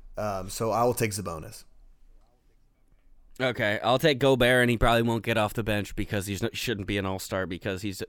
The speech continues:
Speaker 2: a guy who wins Defensive Player of the Year awards, and then, but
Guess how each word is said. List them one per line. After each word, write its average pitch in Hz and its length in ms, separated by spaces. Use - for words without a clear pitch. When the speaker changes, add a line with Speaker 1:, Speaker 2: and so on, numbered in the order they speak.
Speaker 2:
a 98 40
guy 98 280
who 107 120
wins 95 220
Defensive 98 380
Player 98 240
of 92 60
the 92 60
Year 92 160
awards, 90 400
and 90 120
then, 90 180
but 92 180